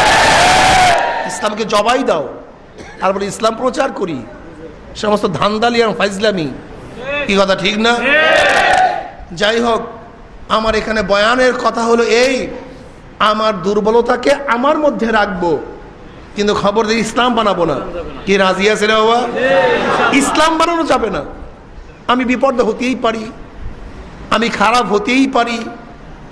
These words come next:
আমার মধ্যে দুর্বলতা থাকতেই পারে, কিন্তু আমি সংশোধন হওয়ার জন্য চেষ্টা করি।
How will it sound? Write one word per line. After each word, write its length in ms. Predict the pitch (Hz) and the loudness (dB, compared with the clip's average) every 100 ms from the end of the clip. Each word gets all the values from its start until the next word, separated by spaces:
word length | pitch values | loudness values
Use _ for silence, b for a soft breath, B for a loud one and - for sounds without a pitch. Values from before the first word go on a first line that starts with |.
| - | -4
আমার 240 | 196 214 240 | -2 0 2
মধ্যে 160 | 247 | 0
দুর্বলতা 440 | 214 220 240 247 240 | 0 0 0 2 0
থাকতেই 580 | 233 196 - 214 254 269 | -2 -4 0 2 4 2
পারে, 580 | 269 240 233 240 - - - - - - | 2 4 4 2 -4 -10 -14 -16 -16 -6
কিন্তু 180 | 214 208 | -2 0
আমি 120 | 214 | 0
সংশোধন 540 | 208 214 220 269 262 285 | 2 0 0 0 2 4
হওয়ার 200 | 269 240 | 4 2
জন্য 160 | 240 | 0
চেষ্টা 320 | 208 - 233 | 0 -2 -2
করি। 300 | 208 214 190 | 0 0 -2